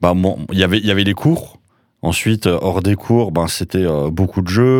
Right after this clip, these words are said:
Euh, le week-end, je passais mes week-ends à jouer, le, le mercredi après-midi à jouer.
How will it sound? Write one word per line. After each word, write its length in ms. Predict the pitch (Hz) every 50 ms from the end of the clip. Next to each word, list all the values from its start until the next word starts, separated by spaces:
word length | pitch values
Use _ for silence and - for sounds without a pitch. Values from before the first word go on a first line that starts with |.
| 127 123 110
Euh, 140 | 92 87 82
le 120 | 85 90
week-end, 600 | 92 87 92 92 - 110 107 107 104 92 85 80 80
je 80 | -
passais 220 | - 85 - - 82
mes 100 | 85 82
week-ends 300 | 82 85 - 87 82 85
à 80 | 80
jouer, 400 | - - 92 98 101 104 104 104
le, 220 | 98 82 76 71 71
le 140 | 71 76
mercredi 380 | 82 85 80 - - 85 80 87
après-midi 320 | 82 - - - 85 82
à 40 | 78
jouer. 440 | 80 82 85 90 98 104 110 110 110